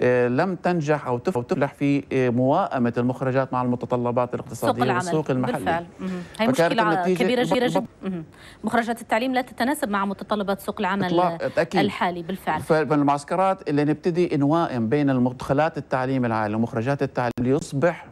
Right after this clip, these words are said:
Speaker 1: في قيمة لهذا الطالب عندما يتخرج
Speaker 2: طيب،
Speaker 1: أو لهذا
Speaker 2: هذه
Speaker 1: الشاب.
Speaker 2: المعسكرات دكتور يعني تم تطبيقها فعليًا الآن؟
Speaker 1: إيه، بلشنا الآن في انطلاقتها بإذن الله تعالى.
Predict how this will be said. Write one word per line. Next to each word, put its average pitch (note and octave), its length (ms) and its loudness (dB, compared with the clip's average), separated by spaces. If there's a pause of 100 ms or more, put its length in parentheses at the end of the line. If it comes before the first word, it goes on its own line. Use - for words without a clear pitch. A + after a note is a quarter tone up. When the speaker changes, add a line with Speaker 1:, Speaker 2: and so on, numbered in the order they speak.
Speaker 1:
في C3+ 120 2
قيمة F3 380 0
لهذا A#2 320 0
الطالب B2 520 -2
عندما A#2 300 0
يتخرج G#2 460 -4 (280)
Speaker 2:
طيب، B3 140 2
Speaker 1:
أو C4+ 80 4
لهذا D4+ 160 2
Speaker 2:
هذه A3+ 180 0
Speaker 1:
الشاب. B3 120 -2
Speaker 2:
المعسكرات C#4 440 0
دكتور A#3+ 360 -4
يعني G#3+ 320 -2
تم B3+ 160 0
تطبيقها A#3 440 0
فعليًا A#3+ 360 -2
الآن؟ C4 360 0 (160)
Speaker 1:
إيه، C3 180 4
بلشنا D#3 460 2
الآن E3+ 200 2
في F3 120 0
انطلاقتها D3 520 0
بإذن A#2+ 260 -2
الله B2 300 0
تعالى. A2 440 -2